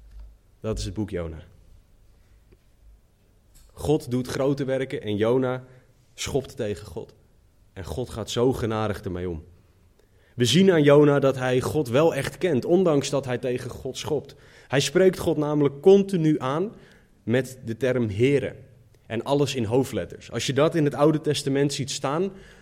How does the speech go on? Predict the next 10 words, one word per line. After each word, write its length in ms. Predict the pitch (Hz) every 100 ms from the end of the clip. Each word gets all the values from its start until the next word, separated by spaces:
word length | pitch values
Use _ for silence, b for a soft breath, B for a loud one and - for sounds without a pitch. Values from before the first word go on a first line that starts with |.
| B
wordt 260 | - 117 135
daar 460 | 131 127 127 123 B B
een 180 | - 117
vier, 760 | 117 - 160 170 160 135 - - 110
vierletterig 840 | - 151 135 117 123 147 151 147
Joods 360 | 113 123 135 -
woord 280 | 110 147 -
gebruikt, 440 | 92 95 123 143
Griekse 480 | - - 170 - 139
H, 220 | 117 131